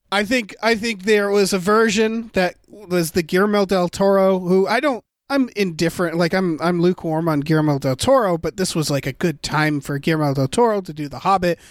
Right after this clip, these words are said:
Speaker 2: It was gonna be two films, right?
Speaker 1: Um,
Speaker 2: Uh,
Speaker 1: I think initially it was gonna be one, and then it became two, and then it
Speaker 2: One?
Speaker 1: became three.
Speaker 2: I could see this being two good films.
Speaker 1: Mm-hmm. You could
Speaker 2: Um,
Speaker 1: get two movies out of this, I think.
Speaker 2: Yeah, not long films.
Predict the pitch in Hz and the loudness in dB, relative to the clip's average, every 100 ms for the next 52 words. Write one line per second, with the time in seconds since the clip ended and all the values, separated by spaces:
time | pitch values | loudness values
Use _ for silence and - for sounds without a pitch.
0 | - - 180 180 165 143 - 202 208 214 | -12 -2 0 0 0 -2 0 0 2 0
1 | 214 214 196 202 214 - _ _ - - | 0 -2 0 2 2 0 _ _ -20 -20
2 | - - - - 147 151 170 170 165 147 | -20 -20 -20 -4 0 2 2 2 2 0
3 | 147 151 214 180 156 - 170 143 131 139 | -2 -2 -2 0 0 0 -2 -4 -4 -2
4 | 117 107 110 123 107 92 101 110 87 78 | 0 0 2 2 0 0 0 0 -2 -6
5 | 95 90 87 - 87 87 95 98 101 175 | -2 0 0 -2 -2 -2 0 0 2 2
6 | 175 214 - 92 175 - 123 104 - - | 2 0 0 -2 -2 -2 -2 -2 -4 -10
7 | - _ _ _ - _ _ - - 247 | -20 _ _ _ -20 _ _ -8 -2 0
8 | 330 320 - 294 285 269 247 - - 220 | -2 -6 -6 -2 0 2 0 -2 -2 0
9 | 214 196 - - - 302 247 220 165 - | 0 -2 -6 -2 2 4 4 2 0 -6
10 | 131 - - - - - 180 226 - _ | -10 -12 -16 -16 -12 -2 0 0 -4 _
11 | _ _ - 165 156 277 165 139 131 104 | _ _ -2 0 2 0 -2 -2 -4 -2
12 | 92 87 95 85 85 - 95 - 180 214 | -4 -6 -6 -4 -4 -4 -6 -4 0 2
13 | 226 151 165 185 240 247 262 277 262 - | 2 0 -2 0 0 0 0 0 -2 -2
14 | 156 131 151 208 - | -2 -2 -4 -4 -6